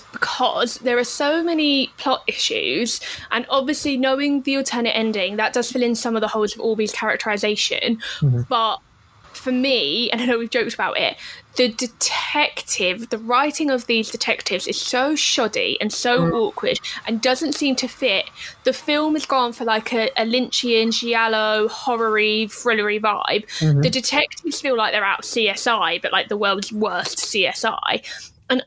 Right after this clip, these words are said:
Speaker 1: I wondered, and this is completely just me making it up,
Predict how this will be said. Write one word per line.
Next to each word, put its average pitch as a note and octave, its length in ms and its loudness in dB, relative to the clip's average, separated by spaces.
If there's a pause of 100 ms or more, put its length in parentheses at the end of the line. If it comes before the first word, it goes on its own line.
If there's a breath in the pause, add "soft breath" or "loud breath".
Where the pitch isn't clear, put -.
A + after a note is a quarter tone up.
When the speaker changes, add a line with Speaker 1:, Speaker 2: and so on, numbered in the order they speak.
Speaker 1:
I D4+ 280 2
wondered, A3+ 440 -2
and A3 100 2
this A3+ 160 0
is - 80 -6
completely A#3+ 960 -2
just G#3+ 220 -2
me G#3+ 140 0
making G3+ 360 -2
it F#3+ 80 -4
up, - 320 -2